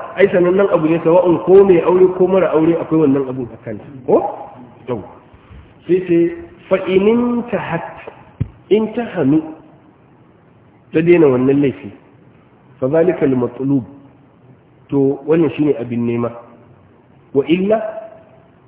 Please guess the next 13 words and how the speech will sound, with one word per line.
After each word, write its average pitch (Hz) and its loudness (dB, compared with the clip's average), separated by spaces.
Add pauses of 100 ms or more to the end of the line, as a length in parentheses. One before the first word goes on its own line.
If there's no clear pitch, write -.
(380)
in 233 0
ko 160 2
ta 156 -4
ki, 165 -8 (1040)
"fa 143 -2
yahjuruha 175 0
az-zawju 165 -4
fil 127 -2
madja'", 135 -2 (1400)
to 143 -2
mataki 190 0
na 190 4
biyu 202 0